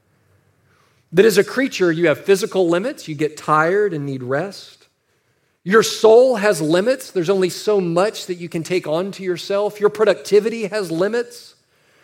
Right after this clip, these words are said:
There's only so much, no matter how well you manage your time, there's only so much that you're gonna get done in a day, in a week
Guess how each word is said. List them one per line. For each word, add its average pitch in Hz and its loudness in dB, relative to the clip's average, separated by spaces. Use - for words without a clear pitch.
There's 185 4
only 226 4
so 226 2
much, 208 0
no 185 -4
matter 165 0
how 196 -2
well 202 2
you 180 -4
manage 180 -6
your 156 -4
time, 185 -6
there's 170 -4
only 170 -2
so 196 -4
much 180 -2
that 165 -8
you're 160 -6
gonna 180 -4
get 160 -6
done 196 -6
in 147 -6
a 143 -2
day, 156 -2
in 139 -8
a 135 -8
week 151 -10